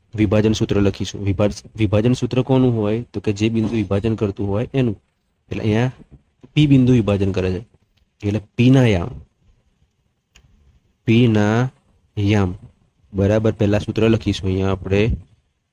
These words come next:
એમ વન એક્સ ટુ વત્તા એમ ટુ એક્સ વન છેદમાં એમ વન વત્તા એમ ટુ.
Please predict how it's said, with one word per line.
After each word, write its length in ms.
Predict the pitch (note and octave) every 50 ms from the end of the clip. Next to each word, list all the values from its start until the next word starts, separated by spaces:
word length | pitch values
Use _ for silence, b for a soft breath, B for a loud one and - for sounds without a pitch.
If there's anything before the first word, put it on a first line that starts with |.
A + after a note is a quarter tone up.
| _ _ _ _ _ _ -
એમ 200 | G2+ G2+ G#2 G#2 G#2 G2
વન 260 | G#2 A2+ A#2 B2 B2+ C#3 C#3+ C#3 _ _ _ _ _ _ _ - -
એક્સ 200 | A2+ - - -
ટુ 200 | - - A2 G2+ G#2 G#2+ G#2+ - - - _ _ _ _ _ _ _ _ -
વત્તા 580 | G#2 G2 A2+ A2+ - _ _ - G2 F#2 F#2+ G2 A2 A#2+ - _ _ _ _ _ _ _ _ _ -
એમ 160 | G#2+ G#2 G#2+ G#2+
ટુ 200 | G2+ - A2 G2 G2 G2+ G2+ _ _ - _ _ _ _ -
એક્સ 220 | A2+ A#2 - - - -
વન 200 | G2+ F#2+ F#2+ G2+ A#2 - - - _ _ _ _ _ _ _ _ _ _ _ _ _ _ _ _ _ _ -
છેદમાં 540 | - - A#2+ A2+ G#2 G#2 G2 F#2+ F#2+ F#2+ G#2 A#2+ _ _ _ _ _ _ _ _ _ _ _ _ _ _ _ _ _ _ _ _ - _ _ _ -
એમ 180 | - G2+ G2+ G2+ G#2
વન 180 | G#2+ A#2 A#2+ A2+
વત્તા 480 | G2+ F#2+ - _ _ - F#2+ F#2 G2 A2+ B2+ _ _ _ _ _ _ _ _ _ _ _ _ _ -
એમ 160 | - F#2+ F2 E2+
ટુ. 160 | - -